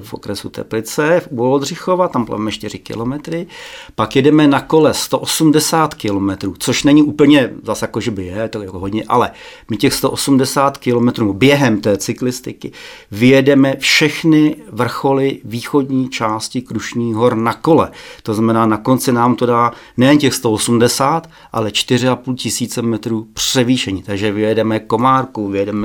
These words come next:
Cínovec, vyjedeme Dlouhou Louku, Novou Ves, Klíny, eh, Zadní Telnici, prostě všechny tyhle ty vrcholy a ono to krásně to dá těch sto osmdesát. A na závěr si dáme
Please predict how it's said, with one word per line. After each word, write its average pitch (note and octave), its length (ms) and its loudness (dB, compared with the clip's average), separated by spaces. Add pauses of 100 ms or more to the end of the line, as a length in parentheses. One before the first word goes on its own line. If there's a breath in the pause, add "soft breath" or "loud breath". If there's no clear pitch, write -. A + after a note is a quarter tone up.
Cínovec, A2+ 600 -4 (360 loud breath)
vyjedeme G#2+ 380 2
Dlouhou A#2+ 500 6
Louku, G#2+ 580 4
Novou A#2 560 4
Ves, F#2+ 460 -2
Klíny, B2 840 4 (540 loud breath)
eh, A2+ 260 4
Zadní A#2+ 420 4
Telnici, A2+ 600 2
prostě A#2+ 260 0
všechny D#3+ 320 2
tyhle D3+ 260 4 (140)
ty G#2 80 -2
vrcholy D#3 540 2
a A2 100 -6
ono A2+ 140 0
to G#2+ 80 -8
krásně F3 720 -6
to C3 100 -6
dá B2 160 -2
těch B2 180 -10
sto - 200 -8
osmdesát. B2 920 -4 (440 loud breath)
A G2 100 -6
na G#2+ 240 2
závěr E3 520 4
si D3+ 200 0
dáme C#3+ 540 2